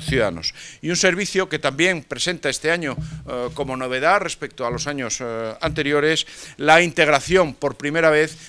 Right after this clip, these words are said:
de las emergencias, eh, sanitarias, con lo cual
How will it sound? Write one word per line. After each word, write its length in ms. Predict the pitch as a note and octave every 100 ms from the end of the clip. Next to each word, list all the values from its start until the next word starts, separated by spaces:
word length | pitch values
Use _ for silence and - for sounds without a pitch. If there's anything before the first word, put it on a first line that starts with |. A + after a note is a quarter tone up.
| -
de 100 | C#3+
las 160 | D3 D3
emergencias, 760 | C#3 A#2+ D3 C#3 D3+ C#3+ - - - -
eh, 460 | B2+ A#2+ A#2 A#2 A2+
sanitarias, 720 | D3 C#3+ E3 E3 G2 F2+ -
con 160 | -
lo 80 | G#2+
cual 280 | G#2+ D3+ E3